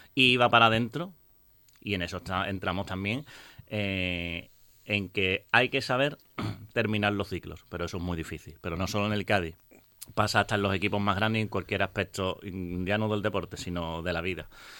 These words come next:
No hemos sabido darle salida a Negredo, no hemos sabido darle salida a José Mari,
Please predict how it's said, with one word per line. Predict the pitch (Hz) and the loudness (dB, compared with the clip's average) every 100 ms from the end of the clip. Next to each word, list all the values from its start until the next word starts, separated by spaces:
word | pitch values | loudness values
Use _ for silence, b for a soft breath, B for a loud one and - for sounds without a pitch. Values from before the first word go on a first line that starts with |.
| B B B | B B B
No | 117 120 | -2 2
hemos | 107 101 | 2 0
sabido | 104 98 92 - 104 95 95 | 0 0 0 0 2 4 4
darle | 98 90 90 | 4 2 0
salida | 90 90 90 | -2 0 2
a | |
Negredo, | 123 160 165 185 196 - | 2 2 2 0 -6 -8
no | 92 | -4
hemos | 85 82 | -4 -4
sabido | 85 82 | -4 -2
darle | 82 85 | -2 -2
salida | 101 87 | -2 -2
a | 101 | -2
José | 127 151 | 0 0
Mari, | 170 170 185 | 2 0 -4